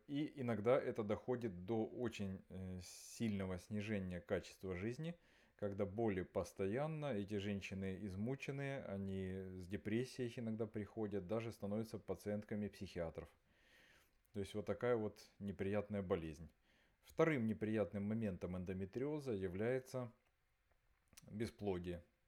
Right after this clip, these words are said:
то есть неспособность забеременеть при регулярной половой жизни,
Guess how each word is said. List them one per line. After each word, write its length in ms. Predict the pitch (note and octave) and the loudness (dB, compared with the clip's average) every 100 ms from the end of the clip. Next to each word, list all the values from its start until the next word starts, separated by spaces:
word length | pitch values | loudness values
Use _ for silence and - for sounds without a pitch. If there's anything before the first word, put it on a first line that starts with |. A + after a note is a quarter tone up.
| - | -6
то 80 | F#2+ | -6
есть 160 | F2+ | -4
неспособность 1000 | A#2+ B2 - - - G#2 F#2+ F2+ - - - | -2 -2 0 -4 0 0 -2 -6 -10 -20 -16
забеременеть 840 | - F#2+ G2 G2 A#2 D3+ D3+ D3 - _ _ - _ | -10 -4 -4 0 0 0 -2 -6 -12 _ _ -20 _
при 220 | - A2+ G#2 | 2 4 4
регулярной 560 | F#2 F#2+ F#2+ F2+ F2 | 2 2 2 0 -2
половой 400 | F2 F#2+ F#2 F#2 | 0 0 2 0
жизни, 440 | F2+ C#3+ D3 C#3+ | 0 -2 -2 -6